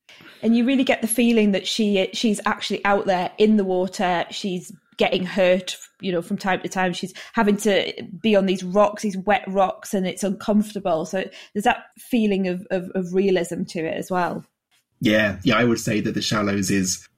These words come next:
Speaker 2: probably the best of the shark films that owe a huge debt to Jaws. It was a really nice surprise watching that film. There's actually, um, there's a scene in that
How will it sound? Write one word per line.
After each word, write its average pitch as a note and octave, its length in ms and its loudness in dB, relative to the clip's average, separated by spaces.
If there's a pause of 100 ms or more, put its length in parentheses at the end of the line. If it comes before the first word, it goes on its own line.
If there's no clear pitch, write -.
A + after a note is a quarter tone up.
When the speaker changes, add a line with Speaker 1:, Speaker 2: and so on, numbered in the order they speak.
Speaker 2:
probably G2+ 580 2
the G2 420 0 (100)
best A2+ 380 -2
of G2 140 0
the A2+ 80 0
shark - 380 -2
films F#2+ 340 0
that G2 240 -6 (100)
owe G#2 140 2
a G2+ 60 2
huge G2 380 2
debt - 200 -2
to - 80 -4
Jaws. F#2+ 400 2
It G2+ 100 0
was G2 220 -2
a A#2+ 60 0
really A2+ 360 2 (160)
nice A2+ 240 0
surprise G#2+ 400 2
watching G2+ 220 0
that - 160 -2
film. - 300 0
There's C3 160 4
actually, E3+ 400 4
um, A#2 440 2 (240)
there's B2 140 -4
a A#2 60 0
scene F#3 420 2
in D3 180 2
that G2+ 380 -2